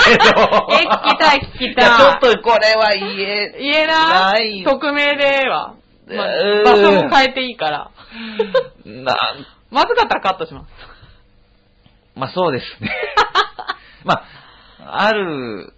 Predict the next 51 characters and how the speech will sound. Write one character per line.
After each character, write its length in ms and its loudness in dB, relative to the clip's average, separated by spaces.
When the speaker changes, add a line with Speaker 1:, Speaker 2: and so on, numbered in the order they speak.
Speaker 2:
と 120 -8
こ 200 -4
ろ 200 -4
で、 360 2
Speaker 1:
う 60 -6
ん。 360 -12
Speaker 2:
え 100 -10
っ 20 -10
と、 160 -8
<laughs> 500 -20
ま 200 -6
あ、 40 -14
な 120 -8
ん 40 -14
て 120 -8
言 40 -6
う 40 -10
ん 20 -10
で 80 -10
す 80 -20
か 120 -18
ね。 220 -20
例 100 0
え 40 -2
ば、 220 0
あ 120 -8
の 120 -8
ー、 180 -18
僕 280 -4
と 120 -4
い 180 -4
う 20 -12
人 340 -10
間 320 -12
が、 360 -2
Speaker 1:
は 120 -14
い。 120 -18
Speaker 2:
ま 140 -14
あ、 60 -12
な 160 -12
ん 80 -18
か、 360 -16
あ、 140 -14
ち 100 -18
ょ 40 -20
っ 40 -20
と 360 -6
何 180 -12
か 60 -14
間 120 -8
違 20 -12